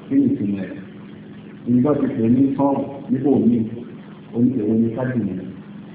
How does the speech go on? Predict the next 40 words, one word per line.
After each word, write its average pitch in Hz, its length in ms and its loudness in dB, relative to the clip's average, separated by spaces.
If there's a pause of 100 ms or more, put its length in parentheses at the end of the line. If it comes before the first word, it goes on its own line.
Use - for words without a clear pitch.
(560)
Ibi 123 180 4
tó 143 120 4
ní 139 140 6
inú 139 180 8
wá 139 120 8
jẹ 135 100 4
gan-an 117 220 2
ni 117 60 6
mo 113 100 4
mú 120 160 4
wáyà. 120 240 0 (1200)
Ló 110 140 -4
bá 113 100 2
dákẹ́. 113 340 0 (1700)
Ó 156 120 -2
fẹ́ 165 140 8
tó 147 100 4
sọ 127 140 2
náà. 123 240 2 (260)
Ó 135 120 0
ní 180 200 6
ìyí 135 360 8
kò 170 140 4
ní 135 240 6
àkọ́ 117 300 4
sọ̀rọ̀. 101 340 2 (1300)
Níbi 214 320 8
tí 233 140 4
ò-, - 300 6
kò 156 160 6
sí 240 280 8
sọ̀rọ̀, 139 380 8 (120)
lọ́mọ 170 200 8
yẹn 170 140 6
bá 196 100 8
ń 202 80 6
bọ̀ 185 120 10
láti 143 220 8
inú 151 180 10
yàrá. 123 280 8